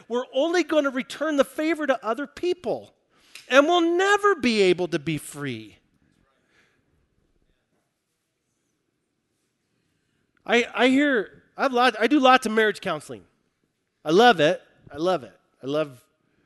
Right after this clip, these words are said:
God has made me for those kinds of hard conversations. I had a guy call me yesterday. He li-, he doesn't even live in this area. And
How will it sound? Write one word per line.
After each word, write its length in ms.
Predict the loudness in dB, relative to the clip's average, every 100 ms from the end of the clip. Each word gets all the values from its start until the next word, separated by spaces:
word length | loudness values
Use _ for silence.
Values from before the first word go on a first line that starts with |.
| _ _ _ _ _ _ _ _ _ _ _ _ _
God 220 | -4 -2
has 160 | -2 -6
made 320 | -4 -2 -2
me 120 | -6
for 200 | -10 -12
those 240 | -16 -16 -16
kinds 280 | -16 -16 -16
of 100 | -16
hard 200 | -18 -18
conversations. 880 | -20 -18 -18 -16 -16 -20 -20 -20 _ _ _ _ _ _ _ _ _ _ _ _ _ _ _ _ _ _ _ _ _ _ _ _ _ _ _ _ _ _ _ _ -6
I 80 |
had 80 | -2
a 20 | 0
guy 240 | 2 2
call 280 | 0 -4 -4
me 340 | -4 -6 -8
yesterday. 760 | -12 -4 -4 -4 -10 -14 -14 -18
He 80 | -18
li-, 180 | -12 -12
he 100 | -6
doesn't 220 | -6 -6
even 220 | -10 -8
live 160 | -10 -10
in 120 | -12
this 200 | -14 -14
area. 480 | -14 -14 -16 -20 -20 _ _ _ _ _ _ _ _ _ _ _ _ _ _ _ -20 _ _ _ _ _ _
And 460 | -16 -14 -14 -16